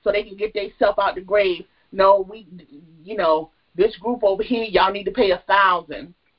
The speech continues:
and, and God's gonna, um, reveal unto you why you was dead. And then when you pay the next two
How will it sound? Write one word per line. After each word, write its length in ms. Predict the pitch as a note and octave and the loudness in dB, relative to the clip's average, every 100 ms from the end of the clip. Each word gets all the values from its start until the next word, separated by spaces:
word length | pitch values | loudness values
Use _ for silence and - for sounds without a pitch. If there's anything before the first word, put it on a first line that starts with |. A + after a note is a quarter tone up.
| _ _ _ _ - | _ _ _ _ -4
and, 240 | F3+ E3+ | -4 -4
and 240 | E3 E3+ D#3+ | -8 -6 2
God's 340 | F#3+ F#3+ F#3 | 4 4 0
gonna, 300 | F#3 F3 D#3+ - | -4 -2 -2 0
um, 340 | F3+ F3 F3 | 0 0 -4
reveal 460 | F3 F#3 G3+ G3 F#3+ | -8 -8 -2 0 0
unto 280 | F3+ - G3 | -4 -10 -20
you 540 | F3+ G#3 F#3+ E3 D#3 _ _ _ - | -20 -18 -16 -14 -16 _ _ _ -2
why 280 | E3 G3 F#3+ | 4 4 4
you 200 | F#3+ F3+ | -2 -10
was 120 | F3+ D3+ | -10 -8
dead. 480 | G3+ F#3+ E3 D3+ - _ _ _ _ _ E3+ | -4 -4 -4 -8 -12 _ _ _ _ _ -10
And 120 | F3+ | -2
then 180 | G3 F#3+ | -2 -2
when 160 | F#3 | -8
you 100 | G3 | -10
pay 280 | - A#3 G3 | -2 2 2
the 80 | F3+ | 0
next 360 | F#3+ A3 G#3+ _ | 0 -2 -2 _
two 160 | C4 | -6